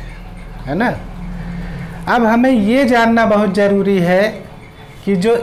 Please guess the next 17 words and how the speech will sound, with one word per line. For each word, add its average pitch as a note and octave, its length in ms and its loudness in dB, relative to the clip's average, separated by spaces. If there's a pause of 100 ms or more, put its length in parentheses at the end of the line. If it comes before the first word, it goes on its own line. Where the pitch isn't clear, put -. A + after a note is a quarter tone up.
inertia G#3 680 2
है, D3+ 400 2
जो F#3 140 0
हम G3+ 280 2 (100)
inertia G3+ 720 0
का G#3+ 100 2
नाम G3+ 300 2
पढ़ A3 280 2
रहे E3+ 340 0
हैं, F3 480 -4 (2000)
ये A#3+ 180 2
किस A3 300 -2
पर A#3+ 220 0
डिपेंड G#3+ 540 2
करती F#3+ 420 0
है? G3+ 480 0 (2000)
inertia G3+ 580 0